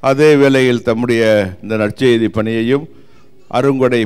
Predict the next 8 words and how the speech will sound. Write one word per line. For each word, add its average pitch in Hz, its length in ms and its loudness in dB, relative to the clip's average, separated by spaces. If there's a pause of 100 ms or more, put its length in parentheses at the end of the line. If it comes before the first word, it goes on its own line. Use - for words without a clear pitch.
போதனைகளையும் 117 680 -4
தொடர்ந்து 110 600 -4
செய்து 110 300 -6
கொண்டிருப்பார். 107 680 -4 (1400)
அவர் 143 320 2
இந்த 143 140 2
இடத்தில் 151 400 0
ஏறக்குறைய 127 640 2